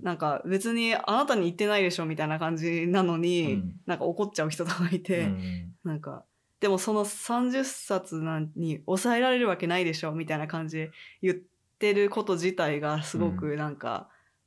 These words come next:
Speaker 1: あの、私裕福アピールみたいな。
Speaker 2: うーん、まあ、そういうことではないと思うんだけどな。別に、その、本が、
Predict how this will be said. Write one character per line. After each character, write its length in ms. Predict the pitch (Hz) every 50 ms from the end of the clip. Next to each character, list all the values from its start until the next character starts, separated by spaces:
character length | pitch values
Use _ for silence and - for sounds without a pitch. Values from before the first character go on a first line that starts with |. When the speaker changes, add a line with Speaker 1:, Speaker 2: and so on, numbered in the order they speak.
| _ _ _ _ _ _
Speaker 1:
あ 200 | 147 143 143 143
の、 680 | 143 143 139 139 135 135 135 131 127 123 101 78 - _ _ _ _ _ _ _ - - - -
私 960 | - - - - 165 160 - 170 170 180 175 - 170 165 165 170 160 - 170
裕 160 | 170 170 165
福 280 | 160 - - - 156 147
ア 80 | 156
ピ 140 | 156 - 160
ー 80 | 147 -
ル 100 | - -
み 80 | -
た 100 | 151 -
い 60 | - -
な。 60 | - - _ _ _ _ _ _ _ _ _ _
Speaker 2:
う 60 | - 123
ー 40 |
ん、 640 | 123 123 127 127 127 127 127 127 127 127 127 123 139
ま 60 | 143
あ、 40 | 151
そ 300 | 156 - 269 302 330 349
う 20 | 359
い 100 | 359 349
う 60 | 349
こ 100 | 359 349
と 220 | - 339 330 311
で 140 | 320 - 196
は 100 | 156 143
な 160 | 131 127 127
い 100 | 123 120
と 200 | 120 107 101 101
思 180 | 95 98 104 107
う 40 | 104
ん 120 | 98 90
だ 80 | 85 85
け 100 | - 80
ど 60 | 80 - 80
な。 100 | 76 78 78 76 78 92 120 127 - _ - - _ _ -
別 240 | 120 123 120 -
に、 200 | 110 107 107 - - _ _ _ _
そ 140 | - - 107
の、 120 | 98 98
本 240 | 98 - 131 120 110
が、 220 | 95 82 80 78